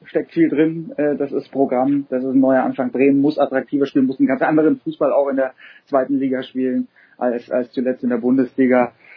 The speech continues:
Bin gespannt, mit, mit welchem Personal und wie's vor allem, das wird bei Werder auch die entscheidende Frage, wie's, wie's, äh, finanziell ausschaut,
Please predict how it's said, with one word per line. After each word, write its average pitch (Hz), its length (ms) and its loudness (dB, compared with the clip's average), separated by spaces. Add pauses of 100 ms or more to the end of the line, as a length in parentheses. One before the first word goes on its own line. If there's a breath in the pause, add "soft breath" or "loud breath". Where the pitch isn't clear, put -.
(320 loud breath)
Bin 170 120 2
gespannt, 165 540 0
mit, 156 240 -8
mit 139 360 -4
welchem 190 280 2
Personal 170 720 0
und 151 380 -6
wie's 151 220 -12
vor 147 240 -4
allem, 139 280 -10
das - 300 -10
wird 143 280 -4
bei 131 160 0
Werder 131 260 2
auch 123 140 -6
die 117 280 -6
entscheidende 120 480 -2
Frage, 113 500 0
wie's, - 420 -10 (420 loud breath)
wie's, 120 480 -4
äh, 120 160 0
finanziell 123 460 2
ausschaut, 113 400 -6